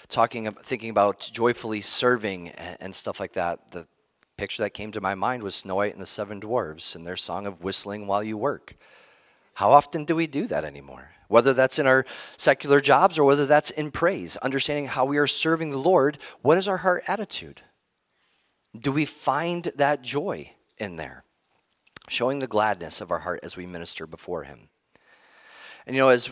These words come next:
as we're looking at Psalm one hundred there, each of the lines start with an imperative. And then when I got to verse three this week, I paused.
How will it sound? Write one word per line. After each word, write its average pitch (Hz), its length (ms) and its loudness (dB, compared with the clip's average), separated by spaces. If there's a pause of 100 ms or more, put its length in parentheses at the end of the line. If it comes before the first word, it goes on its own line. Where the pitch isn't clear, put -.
(120)
as 123 140 -4
we're 135 80 0
looking 143 200 0
at 127 260 -2
Psalm - 600 -2
one 113 140 -4
hundred 90 260 -6
there, 82 340 -4
each 160 240 -2
of 202 60 -4
the 190 80 2
lines 85 760 -4 (360)
start - 440 -2
with 95 480 -8
an 95 100 -10
imperative. 80 800 -10 (1700)
And 117 100 -8
then 135 80 -2
when 170 100 0
I 185 60 -4
got 196 160 -4
to 160 80 -4
verse 139 300 -2
three 113 280 -4
this 82 220 -6
week, 90 140 -10
I 90 60 -8
paused. - 840 -6